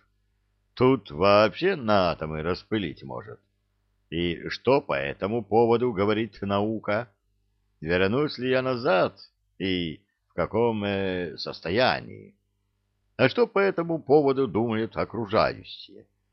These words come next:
Я посмотрел вокруг. Радужных надежд не было ни у кого.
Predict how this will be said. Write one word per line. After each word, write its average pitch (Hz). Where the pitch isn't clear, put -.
Я 71
посмотрел 117
вокруг. 117
Радужных 127
надежд 110
не 90
было 95
ни 95
у 90
кого. 76